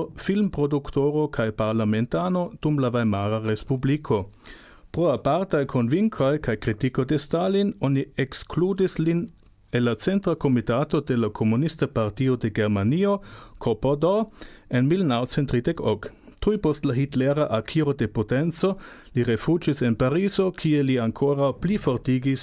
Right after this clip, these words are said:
sian publicistan agadon. Du jarojn poste li troviĝis pendigita en suda Francujo. La cirkonstancoj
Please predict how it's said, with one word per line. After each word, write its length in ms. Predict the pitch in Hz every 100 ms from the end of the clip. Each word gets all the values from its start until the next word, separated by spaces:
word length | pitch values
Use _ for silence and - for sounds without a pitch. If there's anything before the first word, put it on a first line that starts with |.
| -
sian 340 | 147 147 135
publicistan 840 | - 123 123 104 - 120 - 131 139
agadon. 720 | 147 143 110 104 104 101 98 - - - - - -
Du 100 | 180
jarojn 460 | 170 139 127 110 107
poste 380 | 143 156 - 147
li 140 | 135
troviĝis 680 | - 117 156 175 - 165 - -
pendigita 800 | 131 123 117 104 170 175 165 143
en 140 | 123
suda 340 | - 135 135 147
Francujo. 720 | - 143 139 151 135 113 - - - - - - -
La 120 | - 113
cirkonstancoj 880 | - 151 123 107 - 123 175 -